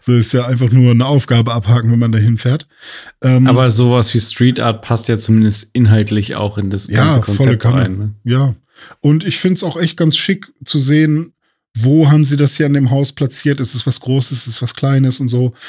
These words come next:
Speaker 1: Und das finde ich eigentlich ganz cool gemacht. Ähm,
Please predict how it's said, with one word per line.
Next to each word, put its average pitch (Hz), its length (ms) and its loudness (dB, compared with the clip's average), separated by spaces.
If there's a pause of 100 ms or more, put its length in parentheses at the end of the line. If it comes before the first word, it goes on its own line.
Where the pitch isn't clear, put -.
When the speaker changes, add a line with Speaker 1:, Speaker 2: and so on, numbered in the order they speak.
(220)
Speaker 1:
Und 151 260 0 (160)
das 185 160 -4
finde 214 160 0
ich 147 100 2
eigentlich 143 260 0
ganz 117 200 -2 (100)
cool 120 120 0
gemacht. 104 340 -2 (560)
Ähm, 127 400 4